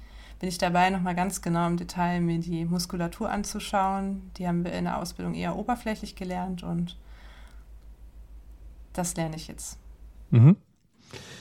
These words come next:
Speaker 2: Welchen Ratschlag würdest du deinem zehn Jahre jüngeren Ich geben?
Speaker 1: Gute Frage. Und, äh, vor zehn Jahren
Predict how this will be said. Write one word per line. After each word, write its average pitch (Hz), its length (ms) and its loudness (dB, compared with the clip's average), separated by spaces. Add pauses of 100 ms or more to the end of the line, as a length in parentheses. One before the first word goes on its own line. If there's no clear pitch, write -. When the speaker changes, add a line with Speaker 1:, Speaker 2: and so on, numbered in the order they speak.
(340)
Speaker 2:
Welchen 165 360 10
Ratschlag 151 680 8
würdest 156 300 6
du 147 80 10
deinem 127 680 12
zehn 139 420 6
Jahre 127 520 10
jüngeren 113 600 10
Ich - 320 0
geben? - 840 4 (1000)
Speaker 1:
Gute 226 220 -4
Frage. 185 600 6 (880)
Und, 190 420 -2
äh, 185 480 -4 (1700)
vor - 360 -8
zehn 233 460 0
Jahren 220 760 2